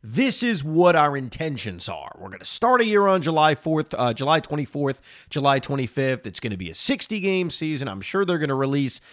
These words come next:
specific schedules real soon. Here are the rules. There's gonna be a trade deadline, which I'll also get to in a little bit." So they've gotten from the place of fighting over money to the place where the N B A is.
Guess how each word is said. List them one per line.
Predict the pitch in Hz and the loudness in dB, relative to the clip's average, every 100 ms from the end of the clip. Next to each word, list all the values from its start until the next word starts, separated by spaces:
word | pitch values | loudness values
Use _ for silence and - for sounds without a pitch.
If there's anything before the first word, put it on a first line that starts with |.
| - | -20
specific | - - - 135 - 190 175 151 | -8 -8 -4 -6 -2 -2 -2 -4
schedules | - - 147 139 135 131 127 | -4 0 0 0 -2 -2 -2
real | 123 135 131 | -2 0 0
soon. | 117 127 123 120 | -2 -4 -2 -2
Here | 135 254 247 | -2 -2 2
are | 220 | 4
the | 202 | 4
rules. | 165 170 175 180 | 4 2 2 0
There's | 135 113 | -4 -6
gonna | 160 190 | -2 -2
be | 180 | 0
a | 185 | 0
trade | - 170 170 151 | -2 -6 -4 -2
deadline, | 156 143 135 135 131 - - | -2 0 0 0 -2 -8 -12
which | 139 135 | -8 -2
I'll | 139 | 2
also | 143 135 143 | 2 2 0
get | 123 123 | -2 -2
to | - | -2
in | 127 | -4
a | 120 | -2
little | 123 | -2
bit." | 120 123 - - _ _ | 0 0 -2 -20 _ _
So | - 175 | -2 4
they've | 240 294 190 | 4 2 4
gotten | 208 185 190 165 | 4 4 -2 -8
from | - 165 147 | -2 -2 -2
the | |
place | 131 - 202 214 185 156 | -6 -6 -4 -2 -2 -4
of | 123 | -6
fighting | - - 165 175 175 | -10 0 2 4 2
over | 156 131 156 | 0 0 0
money | 240 269 170 135 - - _ | 4 4 4 -2 -8 -20 _
to | - | -6
the | - | -2
place | 240 269 254 | -2 -2 -2
where | 233 | 0
the | 240 | 0
N | 240 | 2
B | 240 | 4
A | 277 | 4
is. | 381 - - - | 4 -2 -6 -16